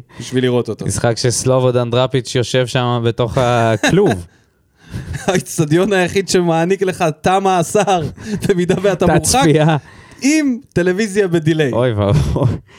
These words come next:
Speaker 2: תא צפייה עם סורגים.
Speaker 1: המועדון שהיה הכי סקסי והתקפי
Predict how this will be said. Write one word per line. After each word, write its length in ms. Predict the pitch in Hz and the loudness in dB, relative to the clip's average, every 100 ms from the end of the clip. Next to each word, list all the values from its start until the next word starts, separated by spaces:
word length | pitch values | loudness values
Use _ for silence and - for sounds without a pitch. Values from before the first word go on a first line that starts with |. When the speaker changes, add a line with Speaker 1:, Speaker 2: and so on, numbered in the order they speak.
| - - | -18 -2
Speaker 2:
תא 120 | 113 | -2
צפייה 420 | 120 - 120 120 | 0 0 2 2
עם 80 | 120 | 2
סורגים. 500 | 104 110 104 104 117 | 0 2 2 2 2
Speaker 1:
המועדון 560 | 139 147 151 151 202 220 | 2 2 2 2 0 0
שהיה 420 | 202 180 190 190 | 0 2 2 0
הכי 500 | 156 156 - 202 202 | 0 -4 -2 -4 -4
סקסי 580 | - - 208 - - 175 | -4 -2 -2 -4 -6 -2
והתקפי 880 | 151 143 139 147 139 175 190 190 | 0 0 -2 -4 -2 0 2 2